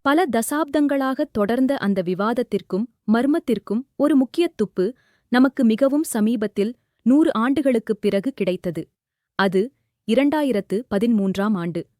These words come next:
மீண்டும் ரஷ்யாவின் வான்பரப்பில் ஒரு அரிய நிகழ்வு அரங்கேறியது. அந்நாட்டின் செல்யாபின்ஸ்க் என்ற நகரத்தின் மேலே ஒரு சிறிய விண்கல் வளிமண்டலத்தில் நுழைந்து, துங்குஸ்காவில் நிகழ்ந்ததைப் போலவே ஒரு பிரகாசமான வான்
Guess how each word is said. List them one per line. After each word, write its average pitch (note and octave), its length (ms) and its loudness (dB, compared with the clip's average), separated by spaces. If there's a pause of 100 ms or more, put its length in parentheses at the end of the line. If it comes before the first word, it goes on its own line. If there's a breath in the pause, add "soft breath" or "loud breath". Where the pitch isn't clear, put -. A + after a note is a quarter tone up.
(440)
மீண்டும் D4 440 2
ரஷ்யாவின் B3 600 -2
வான்பரப்பில் G#3 600 -2 (260)
ஒரு G#3 200 0
அரிய D4+ 360 0
நிகழ்வு G#3 540 0
அரங்கேறியது. F3+ 680 -2 (680)
அந்நாட்டின் C4 640 2
செல்யாபின்ஸ்க் B3+ 720 0 (100)
என்ற G#3 240 0
நகரத்தின் G#3 540 -2
மேலே F3+ 360 -4 (540)
ஒரு D4 180 2
சிறிய E4+ 340 2
விண்கல் B3 400 2
வளிமண்டலத்தில் G3+ 800 0
நுழைந்து, F#3 500 -2 (460)
துங்குஸ்காவில் C#4+ 680 0
நிகழ்ந்ததைப் G#3+ 580 0
போலவே F#3 480 -4 (280)
ஒரு B3+ 200 2
பிரகாசமான C#4+ 760 -2
வான் F#3 280 -4